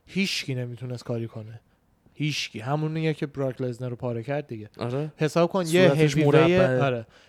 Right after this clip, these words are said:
Speaker 1: یه هیوی وی که موومنت و کاردیوش مثل فدروی بود. پنج راند باهات کشتی می‌گرفت. هیوی وی. پنج راند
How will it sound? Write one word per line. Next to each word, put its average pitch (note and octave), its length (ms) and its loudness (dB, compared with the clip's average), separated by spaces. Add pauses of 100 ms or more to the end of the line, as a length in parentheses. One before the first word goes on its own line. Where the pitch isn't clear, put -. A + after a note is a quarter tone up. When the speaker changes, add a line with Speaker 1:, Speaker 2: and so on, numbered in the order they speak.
(120)
Speaker 1:
یه F3 140 2
هیوی D#3+ 360 2
وی E3 220 2
که E3+ 140 -4
موومنت C#3 600 -2
و D#3+ 60 -2
کاردیوش C#3 560 -2
مثل E3 160 -8
فدروی C3 500 -4
بود. A2 220 -10
پنج E3+ 420 0
راند F3 240 0
باهات D3 220 2
کشتی C#3+ 320 -6
می‌گرفت. G#2+ 460 -14
هیوی A#2 280 -8
وی. G#2+ 200 -12 (100)
پنج D3+ 540 -6
راند C3 440 -2